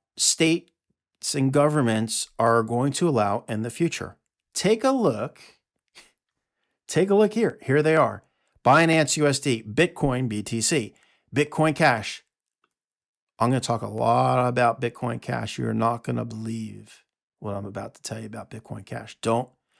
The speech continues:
don't even think about going to the bathroom till I tell you about this. Ethereum, Gemini, eth, Ethereum Classic,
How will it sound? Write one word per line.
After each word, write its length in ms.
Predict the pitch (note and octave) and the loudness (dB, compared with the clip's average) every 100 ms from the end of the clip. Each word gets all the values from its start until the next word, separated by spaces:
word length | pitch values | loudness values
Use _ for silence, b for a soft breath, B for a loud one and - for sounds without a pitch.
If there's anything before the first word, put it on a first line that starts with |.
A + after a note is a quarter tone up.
| _ _ - | _ _ -2
don't 200 | C3+ D3+ | 2 4
even 180 | D3+ | 2
think 200 | C#3 D3+ | 2 0
about 220 | C#3+ C#3 C3+ | 2 2 2
going 200 | C3+ C3+ | 0 0
to 60 | |
the 40 | C3 | 0
bathroom 480 | A#2+ B2 - - F2+ | -2 -2 -8 -18 -20
till 140 | - A2 | -16 -14
I 80 | |
tell 160 | A2 G#2 | -14 -14
you 60 | G2+ | -14
about 260 | G#2 F#2+ | -14 -14
this. 320 | A#2+ - - - | -16 -14 -16 -6
Ethereum, 600 | D#3+ C#3+ F#3+ F#3 E3 B2 | -6 0 2 4 4 0
Gemini, 640 | G#2+ C#3 D#3 D3 B2 G#2+ G2 _ | 0 0 0 -2 -4 -8 -14 _
eth, 460 | E3+ D#3+ - - - _ _ _ _ _ _ _ | 0 0 -2 -14 -18 _ _ _ _ _ _ _
Ethereum 340 | - C3 A#2+ | -8 -4 -4
Classic, 420 | A2+ B2 A#2+ A#2 | -4 -6 -6 -10